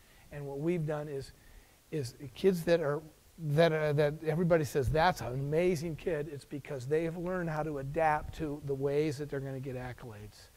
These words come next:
for what they're doing. And there's a lot of kids that fall through the cracks.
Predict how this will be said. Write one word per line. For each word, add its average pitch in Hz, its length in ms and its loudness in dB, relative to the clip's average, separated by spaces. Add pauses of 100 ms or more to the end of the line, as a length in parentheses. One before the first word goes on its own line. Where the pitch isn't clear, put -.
(280)
for - 100 -14
what 127 220 -10
they're 135 80 -12
doing. 127 360 -10 (580)
And 156 120 -8
there's 135 140 -8
a 139 40 -6
lot 143 220 0
of 147 80 -4
kids 139 220 -8
that 127 80 -10
fall 127 220 -12
through 123 180 -16
the 113 60 -18
cracks. 101 480 -20